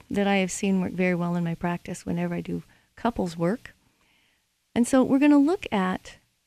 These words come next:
also how God is and how God is reflected in both of those genders.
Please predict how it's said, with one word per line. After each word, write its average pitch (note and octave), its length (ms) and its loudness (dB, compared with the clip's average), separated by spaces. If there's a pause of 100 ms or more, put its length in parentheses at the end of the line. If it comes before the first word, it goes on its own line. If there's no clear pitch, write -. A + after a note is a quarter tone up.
(180)
also G3+ 640 0 (180)
how B3 180 2
God A3+ 360 4
is F#3 320 0
and G#3 140 0
how G3+ 200 2
God F#3+ 420 -2
is G3+ 160 2
reflected G3 600 -2
in F#3 180 0
both F3 240 -2
of F3+ 60 -2
those F3 200 -4
genders. - 600 -6